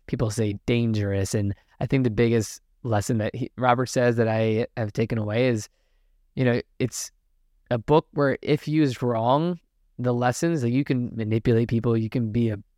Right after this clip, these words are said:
bad human if you use these powers or, you know, forty-eight Laws of Power,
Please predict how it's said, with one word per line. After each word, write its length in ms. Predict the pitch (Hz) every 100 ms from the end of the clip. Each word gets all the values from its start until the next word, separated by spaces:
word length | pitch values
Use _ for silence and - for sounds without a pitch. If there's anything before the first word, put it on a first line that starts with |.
| _ _
bad 300 | 113 107 107
human 460 | 98 117 113 104 110
if 180 | 104 117
you 400 | 110 107 110 - _ _ - - _ -
use 340 | 113 123 107
these 400 | 117 110 107 - -
powers 680 | - 113 107 107 117 120
or, 180 | 117 110
you 80 | 113
know, 80 | 104
forty-eight 320 | 127 113 -
Laws 180 | 110 104
of 60 |
Power, 360 | 113 107 110